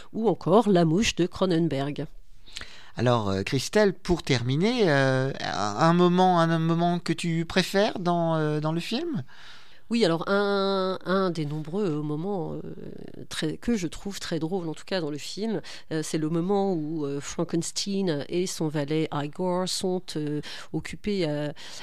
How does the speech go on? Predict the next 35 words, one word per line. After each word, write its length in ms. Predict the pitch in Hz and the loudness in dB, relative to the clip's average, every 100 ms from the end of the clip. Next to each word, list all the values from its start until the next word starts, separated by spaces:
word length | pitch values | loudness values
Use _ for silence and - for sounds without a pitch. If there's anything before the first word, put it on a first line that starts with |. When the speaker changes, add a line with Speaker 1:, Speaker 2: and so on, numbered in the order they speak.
| - | -4
Speaker 1:
à 80 | 156 | -2
déterrer, 680 | 185 170 185 185 214 208 160 | -2 0 2 4 6 6 4
euh, 220 | 147 147 | 2 2
un 120 | 165 | 0
cadavre 500 | - 156 170 170 165 | 2 2 2 2 0
dans 140 | 165 202 | 0 0
le 80 | |
cimetière 680 | 170 147 139 - 170 196 196 | -2 -6 -6 -2 0 0 0
et 140 | 139 160 | -4 -8
que, 220 | - 160 | -8 -6
euh, 720 | 160 147 135 - - - 185 | -4 -4 -8 -10 -12 -10 -6
Igor 440 | 160 175 180 175 143 | -2 0 0 0 -4
dit 260 | 147 - - | -4 -8 -10
que, 200 | 147 151 - | -10 -10 -8
bon, 160 | 156 147 - - | -8 -8 -10 -14
tout 100 | - | -8
de 80 | 151 | -2
même, 240 | 156 160 | 0 -2
euh, 240 | 151 151 - - - - - - | -4 -8 -10 -12 -14 -14 -14 -12
could 140 | 165 | 0
be 80 | 160 | 2
worse, 600 | 147 175 156 147 - - | 2 0 0 -2 -2 -2
euh, 260 | 139 131 165 165 131 - | -4 -4 -6 -6 -6 -6
Speaker 2:
<laughs> 260 | 101 127 - | -6 -6 -2
Speaker 1:
voilà, 220 | 147 160 175 | -2 -2 -6
enfin, 300 | - 139 147 180 | -6 -4 -4 -6
la 40 | 147 | -4
blague 280 | 160 165 | -4 -2
avec 160 | 160 160 | -4 -6
could 160 | - 131 | -6 -4
be 80 | |
Speaker 2:
Ah 120 | 165 175 | -4 -2
ouais. 80 | 175 | -4
Speaker 1:
worse 220 | 170 - | -4 -4
et, 360 | 143 139 139 | -4 -2 -4